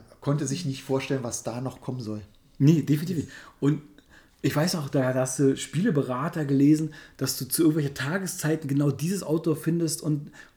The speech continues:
Speaker 2: wie, wie krass das war. Ich glaub, du konntest auch nur ein Auto in die Garage stellen im ersten Teil. Im zweiten Teil konntest du noch, also G T A, äh,
Speaker 1: Oh,
Speaker 2: Vice
Speaker 1: das
Speaker 2: City,
Speaker 1: weiß ich
Speaker 2: konntest du,
Speaker 1: nicht,
Speaker 2: glaub
Speaker 1: ob
Speaker 2: ich,
Speaker 1: man
Speaker 2: zwei,
Speaker 1: da
Speaker 2: drei in die Garage stellen.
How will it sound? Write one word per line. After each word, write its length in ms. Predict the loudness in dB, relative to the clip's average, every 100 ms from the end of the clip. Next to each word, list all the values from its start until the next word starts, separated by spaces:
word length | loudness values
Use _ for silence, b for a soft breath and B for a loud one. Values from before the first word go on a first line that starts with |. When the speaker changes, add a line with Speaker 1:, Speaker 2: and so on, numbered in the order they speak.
| _
Speaker 2:
wie, 260 | -12 -8 -4
wie 260 | -4 -4 -8 -16 -18 -20 -12
krass 440 | -8 -4 -4 -4
das 280 | -4 -4 -6
war. 240 | -10 -12 -18 _ B B B
Ich 60 | 0
glaub, 120 | 0
du 60 | 2
konntest 200 | 2 2
auch 60 | 2
nur 160 | 4
ein 160 | 2 2
Auto 220 | 0 0
in 60 | 0
die 60 |
Garage 320 | 0 -2 -4
stellen 480 | -4 -2 0 -2 -4 -8
im 120 | -8 -4
ersten 320 | -4 -2 -4
Teil. 140 | -2
Im 100 | -2
zweiten 320 | 2 2 4
Teil 180 | 2 2
konntest 300 | 2 -2 0
du 40 | -2
noch, 180 | -2
also 240 | -4 -4 0
G 100 | 0
T 160 | 0
A, 240 | -2 -2 -2 -4
äh, 20 | -2
Speaker 1:
Oh, 40 |
Speaker 2:
Vice 40 | -2
Speaker 1:
das 140 | -2
Speaker 2:
City, 220 | -2 -2 -2
Speaker 1:
weiß 240 | -2 -4
ich 180 | -6 0
Speaker 2:
konntest 0 |
du, 80 | 2
Speaker 1:
nicht, 100 | 4
Speaker 2:
glaub 120 | 2
Speaker 1:
ob 60 | 2
Speaker 2:
ich, 40 |
Speaker 1:
man 100 | 0
Speaker 2:
zwei, 200 | 4 6
Speaker 1:
da 60 | 6 6
Speaker 2:
drei 140 | 6
in 220 | 6 6
die 200 | 4 2 -2
Garage 380 | -6 -2 0 -2
stellen. 320 | -4 -6